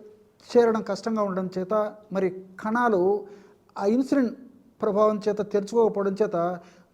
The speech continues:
ఉన్నటువంటి ఆ షుగర్ అంతా బ్లడ్‌లో ఉండడం చేత కూడా ఇబ్బంది ఎదురవుతుంది. కాబట్టి మరి ఇన్సులిన్ సెన్సిటివిటీని పెంచేందుకు కూడా ఈ యొక్క, ఈ యొక్క అలిసిన్ అనేటువంటి రసాయన పదార్థం ఉపయోగపడుతుంది. దీంతోపాటు ఇనిలిన్ అనేటువంటి రసాయన పదార్థం కూడా ఇందులో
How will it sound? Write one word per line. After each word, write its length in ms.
ఉన్నటువంటి 640
ఆ 40
షుగర్ 340
అంతా 260
బ్లడ్‌లో 260
ఉండడం 400
చేత 180
కూడా 160
ఇబ్బంది 240
ఎదురవుతుంది. 440
కాబట్టి 320
మరి 120
ఇన్సులిన్ 380
సెన్సిటివిటీని 580
పెంచేందుకు 400
కూడా 120
ఈ 80
యొక్క, 160
ఈ 140
యొక్క 180
అలిసిన్ 320
అనేటువంటి 260
రసాయన 340
పదార్థం 320
ఉపయోగపడుతుంది. 580
దీంతోపాటు 560
ఇనిలిన్ 380
అనేటువంటి 380
రసాయన 340
పదార్థం 360
కూడా 140
ఇందులో 180